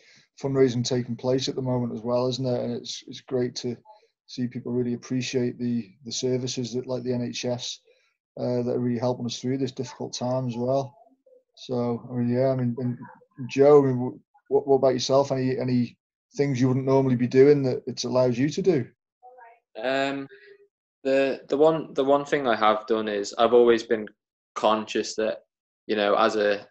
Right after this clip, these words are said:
Speaker 2: as a sportsman, it's a very short-term career, and there's gonna be a point where I can't, I can't do it as competitively as I'd like to anymore. So I've kind of thought about what I'd like to do after, and I've started,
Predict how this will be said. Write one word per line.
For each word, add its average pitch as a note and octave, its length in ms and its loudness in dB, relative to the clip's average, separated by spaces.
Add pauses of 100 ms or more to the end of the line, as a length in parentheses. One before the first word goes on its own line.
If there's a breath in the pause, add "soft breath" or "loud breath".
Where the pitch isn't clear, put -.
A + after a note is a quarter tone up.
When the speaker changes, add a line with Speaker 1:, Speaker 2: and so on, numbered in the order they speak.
(120)
Speaker 2:
as A2 120 2
a A2 60 -2
sportsman, G#2+ 840 -2 (320)
it's A2 160 0
a A2 40 0
very G#2 220 4
short-term A2+ 540 0
career, G#2 480 0
and G2+ 180 -6 (640)
there's A2+ 160 -2
gonna A2+ 160 0
be G#2 160 0
a G2+ 60 0
point A2 320 -2
where A2 100 4
I G#2 60 4
can't, G#2+ 440 0 (760)
I A#2+ 80 2
can't A2+ 300 0
do A2 120 4
it G#2+ 220 2 (600 soft breath)
as A2 120 0
competitively A2 680 2
as G#2 80 2
I'd G2+ 120 2
like G#2 260 2
to A#2+ 100 -4
anymore. G#2+ 380 -4
So A2 120 0
I've G#2 120 -2
kind A#2 240 2
of A2 80 -6
thought G#2 200 2
about G#2 240 2
what G#2 160 2
I'd G#2 80 -2
like G#2+ 160 0
to - 140 -20
do G#2 140 2
after, G#2+ 380 -4
and G2+ 100 -6
I've G#2 120 -4
started, G#2 480 -2